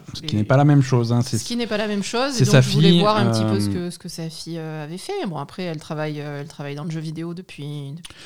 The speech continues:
Speaker 1: quelques années.
Speaker 2: Oui, oui, oui. Alors, elle a, euh, elle a écrit, entre autres, le, le reboot de Tomb Raider, des trucs
Speaker 1: Mm.
Speaker 2: comme ça. Donc, c'est pas, c'est pas la première fois qu'elle bosse dans le jeu vidéo.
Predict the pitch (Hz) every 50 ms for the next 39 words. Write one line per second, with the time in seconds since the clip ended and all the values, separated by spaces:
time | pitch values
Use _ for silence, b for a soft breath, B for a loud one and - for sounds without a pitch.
0 | B B - 175 151 123 165 160 170 185 269 381 - - 170 247 311 247 170 220
1 | 254 277 202 120 110 113 104 104 110 113 117 120 113 113 107 104 101 101 98 95
2 | 92 95 85 98 98 104 104 104 - - 127 123 107 - - - - 120 127 123
3 | - 107 104 101 101 101 101 101 101 101 101 104 104 98 104 98 104 101 98 101
4 | - 98 95 95 95 98 113 117 120 127 127 117 - - 196 - 90 - - 120
5 | 120 120 110 98 98 - - - - 123 139 131 123 113 110 - - 127 139 127
6 | - 104 101 98 - - 131 127 107 95 92 98 101 107 98 92 92 - - 87
7 | 85 85 90 95 110